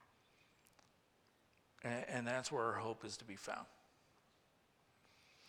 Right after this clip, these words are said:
And Father, there's a lot of things in this world right now that are scary. A lot of things, you know, raising kids is scary. Uh, going to a movie is scary. It, it's just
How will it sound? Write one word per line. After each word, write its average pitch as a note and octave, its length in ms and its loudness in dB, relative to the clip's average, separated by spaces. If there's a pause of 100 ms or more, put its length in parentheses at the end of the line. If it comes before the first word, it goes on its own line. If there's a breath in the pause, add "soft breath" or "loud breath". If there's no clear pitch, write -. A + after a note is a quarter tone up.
(240 soft breath)
And B2 80 -2
Father, D#3 240 12
there's E3+ 160 10
a C#3+ 40 12
lot C#3 300 12
of C#3 100 6
things C3+ 320 6
in A#2+ 120 2
this A2+ 200 2
world C3+ 240 6
right C3+ 160 8
now C3 200 2
that A#2+ 100 0
are G#2+ 80 2
scary. D#3+ 520 8 (380 loud breath)
A A#2 40 -4
lot C3 180 6
of - 80 0
things, C#3 460 2
you C#3+ 80 2
know, B2+ 100 2
raising A#2+ 400 4
kids E3 320 6
is D#3 80 4
scary. D3+ 540 10 (420 loud breath)
Uh, C3+ 320 -8
going C3 420 2 (580 loud breath)
to B2 100 -4 (100)
a G2+ 60 2
movie D#3 480 12
is D#3 120 8
scary. C3+ 460 10 (340 loud breath)
It, A#2 160 0
it's D3 280 4
just C#3+ 240 6